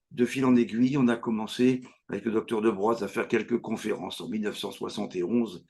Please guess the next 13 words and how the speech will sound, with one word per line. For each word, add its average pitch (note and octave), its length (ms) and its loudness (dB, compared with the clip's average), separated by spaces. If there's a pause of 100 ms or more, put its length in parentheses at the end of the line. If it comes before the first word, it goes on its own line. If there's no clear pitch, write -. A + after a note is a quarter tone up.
(320)
Voilà, D#2+ 280 -10
ça - 120 -2
a - 20 4
été B2 140 0
comme - 180 -2
ça. - 200 -14 (280)
Et - 80 -8
puis, G#2 160 -8
c'est - 180 -2
pas C3 160 2
du A2 140 -2
tout A#2 120 -8
seul. A2 340 0